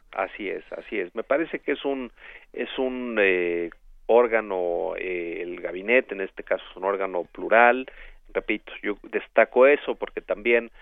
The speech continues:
eh, no necesariamente estamos viendo, y ahí hay un mensaje,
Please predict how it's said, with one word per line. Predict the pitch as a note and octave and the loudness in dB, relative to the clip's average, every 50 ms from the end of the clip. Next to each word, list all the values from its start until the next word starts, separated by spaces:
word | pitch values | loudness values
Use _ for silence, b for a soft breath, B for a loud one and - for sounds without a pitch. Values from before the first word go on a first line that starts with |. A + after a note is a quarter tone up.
| B B B B _ - | B B B B _ -10
eh, | F#2+ F2+ F2+ F#2 - - | -8 -8 -6 -8 -8 -4
no | A#2 B2+ D3 | -4 -4 -2
necesariamente | D#3 D3+ - C3 A2+ - - B2+ B2+ C3+ C3 B2 B2+ B2 B2 A#2 - - B2+ A#2+ A#2 A#2+ - - | -2 -4 -8 -8 -6 0 0 0 0 0 -2 -2 -4 -6 -6 -6 -4 0 2 2 2 0 -2 -6
estamos | G2+ - - A2+ A2+ A2+ A#2 A2+ G#2+ | -8 -4 -4 -4 -2 -2 -4 -6 -4
viendo, | A#2 C#3+ D3+ D3+ D3+ C#3+ C3+ | -2 -2 -2 -2 -2 -2 -2
y | A2+ F#2+ | 0 0
ahí | F2+ F2+ F2 | 0 0 -2
hay | F2+ F#2 | -4 -6
un | G2+ G#2 G#2+ | -6 -8 -8
mensaje, | G#2+ G#2+ G#2 G2+ - - A2+ A2 - - A2+ A2+ A#2+ B2 | -8 -8 -8 -2 2 4 4 4 4 2 0 -2 -2 -4